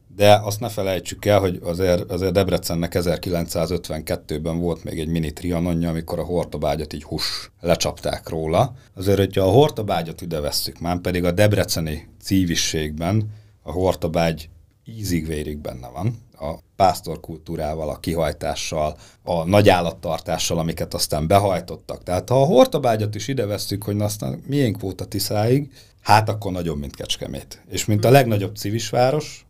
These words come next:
Speaker 1: a civisek között, akkor az ez. Én szeretek mindent a saját korába visszahelyezni, mert hogyha nem helyezzük vissza, akkor, akkor olyan buborékok keletkeznek, és nem mondom, hogy lehet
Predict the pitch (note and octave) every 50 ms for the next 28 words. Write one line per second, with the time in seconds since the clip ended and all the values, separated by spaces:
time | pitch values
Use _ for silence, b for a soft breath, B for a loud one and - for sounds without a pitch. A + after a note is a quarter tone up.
0 | _ _ - - - - - G#2 G#2+ G#2+ G#2+ B2+ B2+ C3 C3+ - C#3 C3+ D3 C#3+
1 | C3+ - - A2+ G#2+ - - A2+ G#2+ G2 F2+ E2+ C#2 C#2 - - - _ _ _
2 | _ A2+ A2+ G#2+ - D#3+ D#3 C#3 - - G#2+ G#2+ B2+ B2 A#2+ A2 G#2 G#2+ G#2 F#2+
3 | - A2+ A2 G#2+ F#2+ F2 - - - G2 G2 F#2 F2 F2 E2+ E2 F#2 G2 - -
4 | - A2+ A#2 A#2+ A#2+ B2 B2 B2 B2 B2+ B2 A#2 A2 G#2+ G#2+ G#2+ G2+ G#2 G#2 A2
5 | C3 C3+ A#2 A2 G2+ G2+ G2 F#2+ F#2+ F#2 F2+ - - F#2+ F#2 - - B2+ A2 G#2+
6 | G2+ G#2 G#2+ - G#2 G2+ F#2+ G2 - - G2 G2 G#2 - G2+ F#2+ F#2+ F#2+ G2 G#2+
7 | A2+ G#2+ G#2 F2 E2+ F2 F2 - - - - - F2 F#2 G2 G#2 G#2+ - A#2+ A#2+
8 | B2+ C3+ C#3+ C#3+ - - - - - - - G#2+ B2 D#3 D3+ C3 A#2 G#2+ G#2 G2+
9 | G2+ G2 F#2 F#2 F#2+ F#2 F2+ G#2 - A2 G#2+ G2 G2 E2+ D#2 - - - -